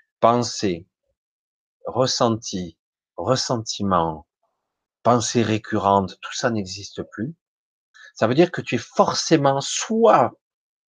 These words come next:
un peu dans le passé, soit un peu dans le futur, soit les deux en même temps. Tu n'es pas dans la, l'état de présence. Je,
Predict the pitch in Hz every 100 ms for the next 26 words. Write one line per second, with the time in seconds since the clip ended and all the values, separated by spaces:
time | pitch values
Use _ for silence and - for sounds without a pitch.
0 | _ _ _ - 226 202 - 185 151 139
1 | 127 131 120 - 139 - - 156 - -
2 | 175 165 - 147 135 123 113 - - -
3 | 127 - - - 175 175 135 131 117 120
4 | 180 156 135 120 110 - - _ _ _
5 | _ _ - 190 175 - 170 107 - _
6 | _ _ _ _ _ - 110 98 92 90
7 | 78 95 - 95 _ - 87 87 78 -
8 | - _ _ _ _ _ _ _ _ _
9 | _ _ _ _ _ _ _ _ -